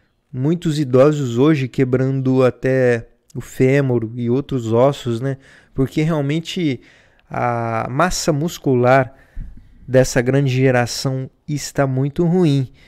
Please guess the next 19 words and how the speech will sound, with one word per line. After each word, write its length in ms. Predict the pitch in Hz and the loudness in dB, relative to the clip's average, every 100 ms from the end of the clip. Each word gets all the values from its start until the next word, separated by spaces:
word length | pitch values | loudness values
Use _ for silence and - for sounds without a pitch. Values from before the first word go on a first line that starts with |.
| - _ | -20 _
E 160 | 143 160 | 2 4
a 80 | 196 | 4
tendência 640 | - 285 180 131 180 202 | 0 -6 -4 -2 -2 -4
é 40 | |
ficar 360 | 185 175 - 143 | -2 -6 -2 -4
pior, 500 | - 185 139 123 123 | -2 0 4 6 4
porque 240 | - - | -2 -4
a 40 | 139 | -2
gente 260 | 156 156 | -2 -4
vê 340 | 127 120 139 156 | -6 -2 0 2
a 120 | 151 | 0
péssima 800 | - _ _ - 170 185 - 175 | -4 _ _ 4 4 4 -2 -2
alimentação 580 | 156 147 151 131 - 165 | 0 0 2 0 0 -4
que 100 | 165 | -4
o 40 | |
ser 180 | - 165 | 0 2
humano 300 | 151 147 165 | 2 2 0
tem 340 | 147 151 160 | 0 0 2
hoje. 400 | 127 120 110 104 | 0 0 0 -4